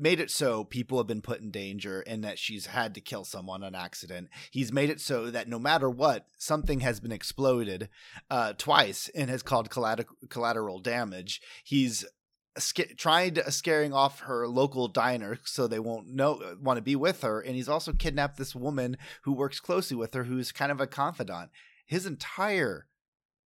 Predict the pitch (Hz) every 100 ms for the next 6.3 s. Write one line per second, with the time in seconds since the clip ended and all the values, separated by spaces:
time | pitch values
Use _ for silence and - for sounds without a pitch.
0 | 131 135 135 95 76 - _ _ _ _
1 | - 135 - 127 104 143 143 110 90 -
2 | 92 87 85 82 - - 156 170 196 180
3 | 175 175 170 - 143 - 156 151 156 156
4 | 151 151 151 151 _ _ _ _ _ _
5 | _ _ _ _ _ _ _ - 156 123
6 | 101 -